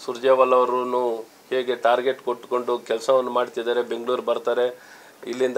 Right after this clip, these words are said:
direct collection, ಅಲ್ಲಿಂದ, ಆ, ಹವಾಲಾ collection ಅನ್ನುವಂಥ ಎಲ್ಲ ಆಪಾದನೆಗಳು ಇದ್ದಾವೆ. ಎಲ್ಲ ಎ ಟಿ ಎಂ ಸರ್ಕಾರದ ಬಗ್ಗೆ, ವಿಶೇಷವಾಗಿ ಎ ಟಿ ಎಂ ಸರ್ಕಾರದ ಬಗ್ಗೆ ಭಾಳ ಮುಖ್ಯವಾಗಿದೆ. ಹಾಗಾಗಿ ಅದಕ್ಕೆ ಒಂದೆರಡು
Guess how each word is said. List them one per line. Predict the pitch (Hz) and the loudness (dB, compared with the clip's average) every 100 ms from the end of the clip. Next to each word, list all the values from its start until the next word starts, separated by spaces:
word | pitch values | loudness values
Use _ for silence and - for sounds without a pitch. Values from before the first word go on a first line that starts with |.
| 120 | 2
direct | 120 123 127 | 4 2 2
collection, | 123 123 123 127 120 123 120 | 0 0 0 -4 0 2 2
ಅಲ್ಲಿಂದ, | 120 120 120 120 120 113 - - - - - - | 2 -2 4 6 6 4 -2 -18 -20 -20 -10 -2
ಆ, | 110 107 104 107 98 101 - | 2 4 4 2 2 -2 -2
ಹವಾಲಾ | 113 127 131 135 | 2 6 8 8
collection | 131 123 117 127 120 | 6 2 0 -2 0
ಅನ್ನುವಂಥ | 123 131 139 | 2 2 8
ಎಲ್ಲ | 190 185 | 10 12
ಆಪಾದನೆಗಳು | 175 180 208 196 196 196 | 12 12 8 8 4 4
ಇದ್ದಾವೆ. | 170 160 120 - - - - - - - _ _ - - - - - - - - | 4 4 4 -2 -20 -20 -20 -20 -20 -20 _ _ -20 -20 -20 -20 -20 -20 -16 0
ಎಲ್ಲ | 123 123 | 8 8
ಎ | 123 | 8
ಟಿ | 139 147 | 6 4
ಎಂ | 135 | 6
ಸರ್ಕಾರದ | 131 120 127 123 | 2 6 6 6
ಬಗ್ಗೆ, | 117 117 120 | 2 0 -2
ವಿಶೇಷವಾಗಿ | 110 - 185 190 180 156 143 131 | -4 8 10 10 8 4 4 2
ಎ | 135 | 2
ಟಿ | 139 | 2
ಎಂ | 127 | 0
ಸರ್ಕಾರದ | - 120 123 120 | 0 2 4 4
ಬಗ್ಗೆ | 110 110 131 160 107 - - _ 113 | 2 -2 0 2 2 -2 -20 _ 4
ಭಾಳ | 110 | 4
ಮುಖ್ಯವಾಗಿದೆ. | 104 101 117 98 87 - - - - - 180 | 2 -4 -4 -4 -6 -16 -20 -20 -20 2 6
ಹಾಗಾಗಿ | 214 233 220 | 10 10 10
ಅದಕ್ಕೆ | 208 226 240 | 8 6 6
ಒಂದೆರಡು | 226 220 208 202 202 180 156 | 8 8 8 8 8 6 2